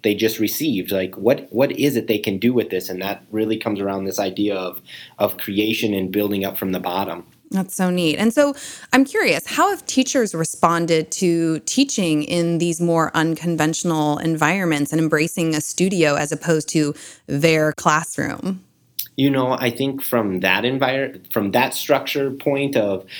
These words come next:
Speaker 1: changing up their classroom to studios, really looking at more of a teaming aspect at the elementary, that
Speaker 2: Mm-hmm.
Speaker 1: has been probably the biggest shift for them. Classroom stuff, uh,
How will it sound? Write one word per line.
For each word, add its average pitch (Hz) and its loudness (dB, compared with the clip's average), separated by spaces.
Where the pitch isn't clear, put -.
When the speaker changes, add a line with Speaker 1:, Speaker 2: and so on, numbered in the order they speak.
Speaker 1:
changing 120 2
up 113 0
their 110 2
classroom 110 -2
to 104 -2
studios, 123 2
really 117 4
looking 107 0
at 95 -2
more 104 2
of 92 -2
a 90 -2
teaming 123 0
aspect 120 -4
at 127 -2
the 131 -4
elementary, 127 -4
that 113 2
Speaker 2:
Mm-hmm. 127 -2
Speaker 1:
has 127 -2
been 107 0
probably 104 -2
the 95 -6
biggest 101 0
shift - -6
for 90 -4
them. 80 -6
Classroom 147 2
stuff, 143 0
uh, 135 0